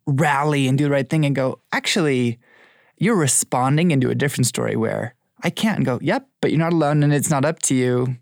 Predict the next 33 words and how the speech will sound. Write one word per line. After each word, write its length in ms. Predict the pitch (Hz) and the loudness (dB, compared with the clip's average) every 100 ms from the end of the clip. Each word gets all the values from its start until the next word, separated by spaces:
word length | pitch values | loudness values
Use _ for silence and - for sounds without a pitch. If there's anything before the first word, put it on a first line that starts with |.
| _ _ - | _ _ -6
The 120 | 139 | -2
God 220 | 151 160 | 0 2
who 100 | 139 | 2
loves 300 | 131 127 160 | 2 2 0
you 360 | 127 120 117 120 | 2 2 0 -2
and 100 | - 139 | 0 0
is 80 | |
constantly 420 | - 170 165 156 135 | 0 -2 -2 -2 -2
pursuing 340 | 131 139 170 | -2 0 2
you 140 | 127 117 | 2 0
is 140 | 135 | -2
bringing 920 | 123 117 - 131 131 190 220 143 120 123 | -2 -6 -2 0 2 4 4 4 2 2
you, 480 | 131 135 104 104 120 _ - - - _ - | 2 2 0 -2 -4 _ -20 -20 -20 _ -6
uh, 380 | 139 110 87 - - _ _ _ | -4 -2 -2 -6 -12 _ _ _
the 120 | - 139 | -2 0
life 420 | 147 151 165 151 | 2 0 0 -2
he 160 | - | 0
wants 380 | 147 135 147 165 | 0 2 0 0
to 80 | - | -2
give 200 | 135 160 | -2 0
you 180 | 143 131 - | 0 0 0
in 140 | 156 | 0
spite 680 | 147 - - - 180 226 175 | 2 0 -2 -2 0 0 0
of 120 | 165 | 0
your 160 | 156 156 - | 0 0 0
inability 1000 | 196 180 127 156 180 160 131 123 127 123 _ _ _ _ - | 0 2 2 0 2 2 2 2 0 -4 _ _ _ _ -2
to 80 | |
get 180 | 160 185 | 2 2
it 120 | 196 | 0
for 100 | - | -2
yourself, 580 | 127 127 - 101 - - _ - | -2 0 0 -2 -6 -16 _ 0
and 220 | 156 135 | 0 2
go, 440 | 139 127 123 127 | 0 2 0 -2